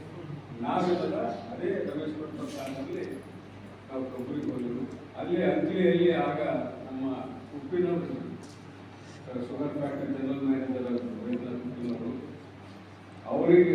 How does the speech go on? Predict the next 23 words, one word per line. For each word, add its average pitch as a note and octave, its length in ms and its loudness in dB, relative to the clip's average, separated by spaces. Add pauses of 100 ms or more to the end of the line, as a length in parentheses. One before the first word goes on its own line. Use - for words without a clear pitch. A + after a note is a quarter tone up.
(120)
ಸಂಪರ್ಕ C#3 420 -2
ಮಾಡಿ B2 220 -2 (100)
ಅಪ್ಪೋರು C#3 360 -6
ಏನು C3+ 180 2
ಹೇಳಿದ್ರು B2 360 -4
ಮೊದಲು B2 260 0
ಅವ್ರ C#3 180 2
ಮನೆಗೆ B2+ 240 -4
ಹೋಗಿದ್ವಿ, A#2+ 400 -4
ಅಲ್ಲೇ A#2+ 180 -4 (140)
ನೀವೆಲ್ಲ B2 340 -2 (160)
ಪರಿಚಯ A#2+ 320 -10
ಆಗಿ A#2 300 -6
ಆಮೇಲೆ A#2+ 340 -4
ಹೋಗಿದ್ವಿ, A2 340 -8
ಹೋಗಿದ್ವಿ. A#2 540 -10 (1600)
ಆ F3+ 40 2 (160)
ಕಾರ್ಯಕ್ರಮ D#3 560 0
ನಿಮಿತ್ತ D3+ 320 0 (1400)
ಅಪ್ಪರ D#3 220 0 (120)
ಜೊತೆಗೆ - 320 2
ಹೋದಾಗ - 300 4 (1700)
ಅಂದ್ರೆ E3 180 0